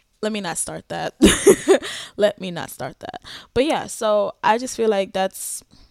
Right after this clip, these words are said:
all that crap is fake. I don't,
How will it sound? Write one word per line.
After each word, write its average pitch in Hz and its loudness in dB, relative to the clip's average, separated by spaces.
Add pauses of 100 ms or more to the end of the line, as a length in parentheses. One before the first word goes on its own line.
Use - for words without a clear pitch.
(920)
all 190 -2
that 208 -6
crap 208 -10
is - -12
fake. 180 -12 (120)
I 190 -4
don't, 190 -4